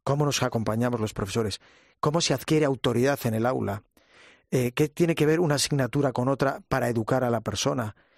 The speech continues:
qué es la libertad y el afecto en un chaval, cómo corriges a los padres, eh, respetando su recorrido y, y tú a-, a-, maduras en esta experiencia.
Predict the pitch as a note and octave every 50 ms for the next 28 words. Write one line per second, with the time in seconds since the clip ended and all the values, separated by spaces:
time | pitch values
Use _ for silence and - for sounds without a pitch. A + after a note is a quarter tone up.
0 | _ _ _ - C#3+ D#3 D3+ D#3 E3 D#3 C#3 C3 A2+ A#2 A2 G#2+ - - D#3+ E3
1 | C#3 A2+ A#2+ A#2+ B2 A#2 A2+ G2+ - - C3+ B2+ - C3 B2 A#2+ B2 - - -
2 | G2 A2 C3+ D3+ C3 G2+ - - - _ - - _ _ - C#3 D3+ D#3 E3 E3+
3 | F3+ F#3+ - - - C3+ B2 C3+ D3+ C#3 - D3 - C#3 C3+ B2+ A2 - - C#3+
4 | C#3+ D3+ D3+ D3+ C#3 - - - - - - _ - C3 B2+ A#2+ C3 C3+ C3 C3
5 | B2+ - - C3 A#2+ - C3 C#3 C#3+ C#3 C#3+ C#3 C3 C3 B2+ - - B2+ B2 B2
6 | A2+ - A#2+ - B2 C#3 C#3 C#3 C3+ - - - E3 C#3 D#3+ D#4 F3+ C3+ - C#3
7 | C3+ C3 B2+ B2+ C#3+ D3+ B2+ A#2+ C3 C#3 B2+ A#2+ A#2+ C#3 C3+ C#3 A#2+ - A#2+ B2
8 | A#2+ - - A#2 - - A#2 B2+ A2+